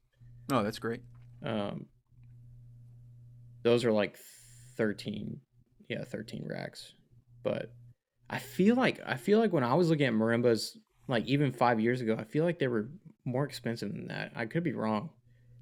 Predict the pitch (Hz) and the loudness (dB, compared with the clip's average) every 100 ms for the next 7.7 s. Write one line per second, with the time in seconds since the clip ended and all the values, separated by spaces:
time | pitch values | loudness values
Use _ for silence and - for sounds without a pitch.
0 | - - 123 135 135 117 113 - - _ | -20 -2 2 6 6 4 0 -6 -12 _
1 | _ - - 117 123 113 107 101 - 104 | _ -6 0 2 4 4 4 0 0 -2
2 | 107 - - - 107 - - 123 123 117 | -2 -8 -8 -2 0 -2 -6 -12 -10 -10
3 | - - - - 110 113 - - - - | -12 -20 -14 -2 -2 -2 -12 -20 -20 -20
4 | - - 160 131 151 135 151 127 117 117 | -20 6 12 12 12 12 10 8 4 0
5 | 120 - - - - - - - 123 120 | 0 -10 -20 -20 -20 -20 -8 -4 -4 -4
6 | 107 107 110 101 104 - 135 208 - - | -6 -4 -6 -6 -6 -2 -2 -2 -6 -16
7 | - 139 135 139 139 117 - | -8 0 2 4 4 4 0